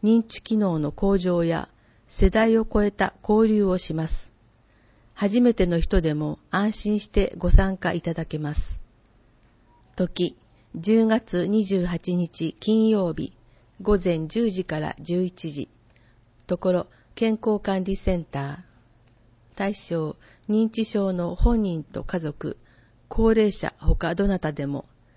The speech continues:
先着順で二十五人。講師、落合陽二さん、音楽家。費用、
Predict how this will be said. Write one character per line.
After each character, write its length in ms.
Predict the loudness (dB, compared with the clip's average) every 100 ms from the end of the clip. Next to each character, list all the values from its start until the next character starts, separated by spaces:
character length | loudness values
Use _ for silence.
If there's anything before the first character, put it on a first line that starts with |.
| _
先 300 | -6 0 0
着 280 | 0 -4 -4
順 280 | -4 -6 -4
で 180 | -6 -4
二 160 | -4 -4
十 280 | -4 -6
五 160 | -6 -4
人。 300 | -4 -6 -10 _ _ _ _ _ _ _ _ -4
講 200 | -2 -2
師、 320 | -4 -10 -12 _ _ _ -2
落 360 | 0 0 -2 -2
合 80 |
陽 280 | 0 2 2
二 140 | 0 -2
さ 200 | 0 0
ん、 180 | -2 -16 _
音 240 | -2 -2 -2
楽 260 | -8 -12
家。 240 | -16 -16 -16 _ _ _ _ _ _ _ _ _ _
費 160 | -4 0
用、 340 | 0 -2 -6